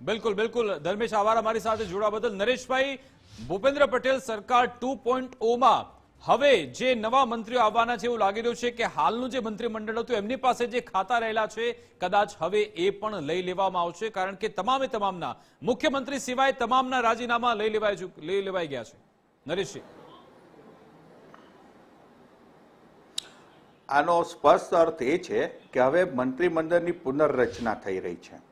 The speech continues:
Speaker 1: હમ.
Speaker 2: અહીંયાથી હવે આખી બાબત બદલાઈ જાય છે, કારણ કે હવે આખી સરકાર સેનાપતિ એ જ રહેશે,
Speaker 1: હમ.
Speaker 2: પરંતુ બધા પ્રધાનો બધા જ બદલાઈ જવાના છે, એના ખાતા બદલાઈ જવાના છે.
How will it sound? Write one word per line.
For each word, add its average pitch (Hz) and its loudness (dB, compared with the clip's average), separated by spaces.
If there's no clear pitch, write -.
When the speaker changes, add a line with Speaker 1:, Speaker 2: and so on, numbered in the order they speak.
Speaker 1:
હમ. 131 -12
Speaker 2:
અહીંયાથી 196 6
હવે 165 10
આખી 165 6
બાબત 143 4
બદલાઈ 113 4
જાય 101 0
છે, 190 -4
કારણ 165 6
કે 175 -4
હવે 156 6
આખી 160 4
સરકાર 131 10
સેનાપતિ 156 4
એ 165 2
જ 160 -4
રહેશે, 117 2
Speaker 1:
હમ. - -16
Speaker 2:
પરંતુ 190 2
બધા 160 8
પ્રધાનો 151 6
બધા 135 6
જ 131 6
બદલાઈ 117 2
જવાના 110 4
છે, 156 -2
એના 143 2
ખાતા 143 4
બદલાઈ 107 0
જવાના 101 0
છે. 107 -12